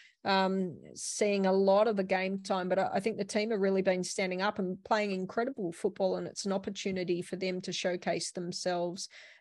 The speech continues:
and their skills at the world level. And out of this, you don't know, we might see more players get, get some interest and signings around the world. I'm not sure. I, fingers crossed something like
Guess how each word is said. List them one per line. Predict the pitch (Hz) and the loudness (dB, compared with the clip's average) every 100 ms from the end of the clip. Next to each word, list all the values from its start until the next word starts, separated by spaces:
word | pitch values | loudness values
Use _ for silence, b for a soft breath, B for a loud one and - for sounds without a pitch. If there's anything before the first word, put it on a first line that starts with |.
| - | 0
and | 196 | 4
their | 180 | 4
skills | 175 - 190 180 180 170 - | 2 2 4 6 4 0 2
at | 147 - | 0 2
the | 175 | 0
world | 175 180 190 185 | 2 2 2 0
level. | 180 175 165 165 - b b b | 0 -2 -4 -12 -14 b b b
And | 190 | 4
out | 190 190 | 6 6
of | 185 | 4
this, | 180 - | 2 2
you | |
don't | 185 185 175 | 0 0 0
know, | 185 180 180 185 185 - | -2 0 2 2 2 0
we | 185 | 0
might | 180 175 - | 0 -2 -4
see | - 180 | -2 0
more | 175 175 175 | 2 0 0
players | - 180 170 175 | 2 4 4 0
get, | 180 - - 131 | -4 -4 -8 -2
get | 190 - | 0 0
some | - 190 180 175 170 170 196 190 - 202 - | -2 -4 -2 -2 -4 -6 -8 -12 -14 -16 -4
interest | 233 247 - 269 - | 0 0 2 0 0
and | 214 180 | -2 -2
signings | 175 247 254 285 311 277 | -2 -2 0 -2 -4 -2
around | 202 180 185 185 180 180 | 0 0 0 0 0 -2
the | 170 | -2
world. | 180 208 269 247 | -2 0 0 0
I'm | 196 | 0
not | 175 - | -2 -4
sure. | - 185 190 196 B B B - | -4 -2 0 -2 B B B 0
I, | 180 - | 0 0
fingers | - - 196 180 | -4 2 2 2
crossed | - 285 - | -2 -2 -2
something | 220 - | -2 0
like | 190 190 | 0 0